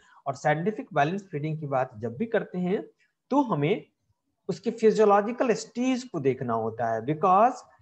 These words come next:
physiological stage के हिसाब से ही, अ, feeding decide होता है और physiological stage के हिसाब से ही हम feeding का रिक्वायर-, requirement को match कराते हैं। Different books में अलग-अलग चीजें होगी, but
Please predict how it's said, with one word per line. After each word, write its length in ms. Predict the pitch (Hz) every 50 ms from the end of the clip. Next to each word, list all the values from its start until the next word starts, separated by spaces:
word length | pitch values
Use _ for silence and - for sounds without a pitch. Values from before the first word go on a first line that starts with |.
| _ _ -
physiological 800 | 170 147 156 175 165 170 170 170 202 202 - 247 247 226 -
stage 500 | - - - - 180 196 226 208 - - -
के 80 | 185
हिसाब 460 | 170 160 170 165 - 160 139 147 151
से 180 | 143 - - 143
ही, 360 | 139 143 147 180 233 285 - _ _ _ _ _ _ _ - 117
अ, 100 | 117 123
feeding 520 | 120 - - 160 156 151 165 180 202 214 208 - _ -
decide 480 | 123 127 127 - - 160 151 170 180 170
होता 340 | 185 175 165 160 170 170 175
है 320 | 180 202 - - - - _ -
और 120 | 131 131 -
physiological 580 | - 156 147 160 170 170 175 170 180 - 214 190
stage 460 | 151 151 - 165 170 180 170 170 - _ _ -
के 60 | - 165
हिसाब 420 | 156 147 147 143 - 180 190 190
से 160 | 180 - 170
ही 160 | 165 160 151
हम 140 | 151 143 143
feeding 340 | 143 143 131 123 131 131 127
का 280 | 127 120 113 113 - - -
रिक्वायर-, 440 | 113 117 - - 123 113 113 120 120 -
requirement 500 | 120 127 123 123 117 113 113 113 113 110
को 220 | 110 - 294 - _ _ _ _ 143 120 123 135 - _ -
match 280 | 120 127 131 123 - -
कराते 380 | - - 95 90 92 - - 104
हैं। 60 | - _ _ _ - -
Different 320 | 185 175 220 220 214 190
books 240 | 170 170 170 - 180
में 180 | 175 180 175
अलग-अलग 540 | 170 - - 135 139 143 139 143 143 143 143
चीजें 220 | - 139 127 139 143
होगी, 300 | 135 131 135 175 233 - _ _ _ _ _ 151
but 140 | 135 156 156